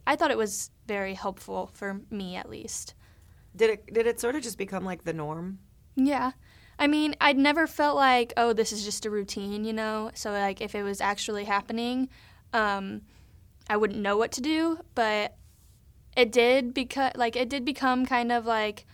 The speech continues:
Speaker 1: a th-, like, a normal thing that you just did, like, "Oh, we're doing a fire drill. Oh, we're doing a tornado drill." So it came a routine, but it never felt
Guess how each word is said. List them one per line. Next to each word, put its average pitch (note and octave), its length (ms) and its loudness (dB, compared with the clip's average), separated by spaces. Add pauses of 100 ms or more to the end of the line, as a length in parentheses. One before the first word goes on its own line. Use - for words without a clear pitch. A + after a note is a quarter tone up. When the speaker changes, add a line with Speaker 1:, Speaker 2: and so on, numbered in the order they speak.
(140)
Speaker 1:
a G#3+ 120 -4
th-, - 280 -4
like, A3 140 0
a A#3 60 0
normal G#3+ 320 -2
thing G3 420 -8
that G3 220 -6
you G3+ 160 -8
just G3 400 -8
did, G3+ 240 -4
like, G3 240 -6
"Oh, G#3+ 180 -4
we're A3 140 -8
doing G3+ 200 -6
a G3+ 40 -8
fire G3 260 -4
drill. G3 220 -6
Oh, G#3 200 -4
we're G#3+ 60 -6
doing G3+ 220 -4
a G3 80 -8
tornado G3 360 -8
drill." - 320 -12 (540)
So G#3 400 -2 (1300)
it B3+ 120 -2
came C#4+ 300 2
a D4+ 120 0
routine, D4+ 500 -2
but A#3 120 0
it A3 320 -2
never A#3+ 580 -2
felt A3 600 -4